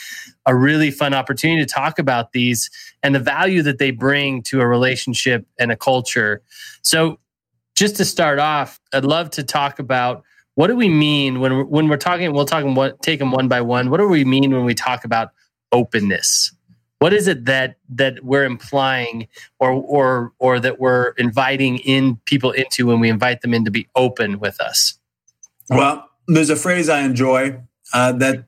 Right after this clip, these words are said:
Speaker 2: that I say to myself all the time is, like, being with what is.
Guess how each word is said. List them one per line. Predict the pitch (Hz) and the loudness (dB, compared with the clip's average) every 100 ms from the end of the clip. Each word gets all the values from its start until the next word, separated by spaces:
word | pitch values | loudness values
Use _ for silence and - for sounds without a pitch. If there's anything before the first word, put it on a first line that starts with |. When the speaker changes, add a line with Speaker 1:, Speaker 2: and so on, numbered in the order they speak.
| - | -2
Speaker 2:
that | 143 | 0
I | 131 123 | 2 0
say | 120 - 147 | -2 0 2
to | 143 | 2
myself | 131 120 135 113 | 0 0 0 0
all | 113 | -2
the | 95 | 0
time | 131 127 120 110 | 0 2 2 2
is, | 104 92 - | 0 -2 -2
like, | 117 104 | -2 2
being | 127 170 170 143 | 2 4 4 4
with | 131 147 143 | 4 2 0
what | 123 127 123 | 0 2 2
is. | 117 104 92 92 - - | 0 0 -4 -8 -8 -10